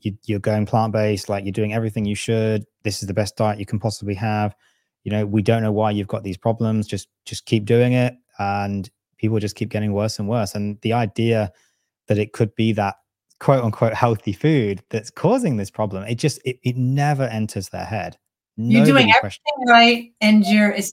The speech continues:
Speaker 2: not working. And so therefore you need to do more of what's not working, more fiber,
Speaker 1: Exactly.
Speaker 2: less fat,
Speaker 1: Exactly. <laughs>
Speaker 2: take away the dairy, which just makes it worse because calcium is your friend. And you take out the dairy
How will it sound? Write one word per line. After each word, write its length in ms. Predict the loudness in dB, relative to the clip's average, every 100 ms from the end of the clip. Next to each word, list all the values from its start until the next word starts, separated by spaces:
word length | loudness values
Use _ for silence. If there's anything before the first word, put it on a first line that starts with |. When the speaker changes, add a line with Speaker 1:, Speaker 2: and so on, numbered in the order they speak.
| -2
Speaker 2:
not 120 | 2
working. 520 | 2 0 0 2 0
And 160 | 0 -2
so 160 | 0
therefore 320 | 0 0 0 0
you 80 | 2
need 180 | 2
to 100 | 0
do 160 | -2 0
more 420 | 2 4 6 4
of 100 | 2
what's 260 | -2 -4 -4
not 200 | -6 -6
working, 460 | -10 -10 -16 -20 _ _ _
more 240 | -2 -2 2
fiber, 340 | 0 2 0
Speaker 1:
Exactly. 560 | -2 -2 -4 -6 -10 -10 _ _ _ 2
Speaker 2:
less 240 | 2 0
fat, 400 | -4 -2 -2 -6 -8
Speaker 1:
Exactly. 400 | -12 _ -16 -16 _ _
<laughs> 400 | -18 -18 -20 _
Speaker 2:
take 180 | -2 0 0
away 200 | 2 4
the 100 | 2
dairy, 680 | 0 -2 -2 -4 -8 -12 _ -4
which 260 | -4 -2
just 220 | -4 -2
makes 280 | -2 -2 -2
it 140 | -8 -4
worse 340 | -4 -4 -8
because 420 | -14 -6 -4 -4
calcium 520 | -6 -4 -4 -4 -4 -4
is 140 | -4
your 100 | -8
friend. 480 | -8 -8 -6 -8 -10
And 260 | -10 -8
you 120 | -8 -6
take 240 | -6 -2
out 180 | -2 -2
the 80 | -8
dairy 580 | -6 -4 -4 -6 -10